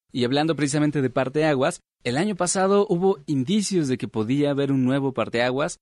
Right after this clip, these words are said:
hablando no solo de la composición del universo, sino de la, del origen del universo, porque un grupo de investigadores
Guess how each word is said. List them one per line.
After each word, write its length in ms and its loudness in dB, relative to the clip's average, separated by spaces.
hablando 640 0
no 220 0
solo 260 -4
de 120 -2
la 100 -2
composición 500 -6
del 120 -2
universo, 440 -4
sino 300 -6
de 100 -2
la, 320 -4
del 220 -10
origen 400 -6
del 140 -8
universo, 400 -4
porque 540 0
un 200 2
grupo 260 2
de 60 0
investigadores 800 0